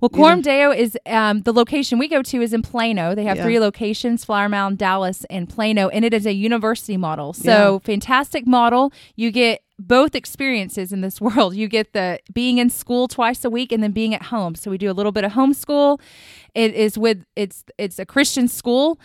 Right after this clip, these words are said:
Speaker 1: Um, they are preaching and teaching the word.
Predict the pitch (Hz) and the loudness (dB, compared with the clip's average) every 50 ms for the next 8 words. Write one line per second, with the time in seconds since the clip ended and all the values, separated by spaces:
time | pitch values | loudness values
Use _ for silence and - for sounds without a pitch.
0 | - - - - _ _ - 214 214 214 208 208 208 202 208 - - 190 208 208 | -20 -20 -20 -20 _ _ -2 0 2 4 4 4 2 2 0 -2 -2 -2 -2 0
1 | 214 190 190 185 180 180 - - 254 262 - - 254 240 233 240 - 247 240 - | 0 0 0 0 0 -2 -4 -4 -2 -2 -2 0 0 0 0 0 -2 -4 -4 -2
2 | - 240 226 214 208 202 220 226 240 247 254 254 262 254 262 | 0 0 0 2 2 2 2 2 4 4 2 2 2 0 -2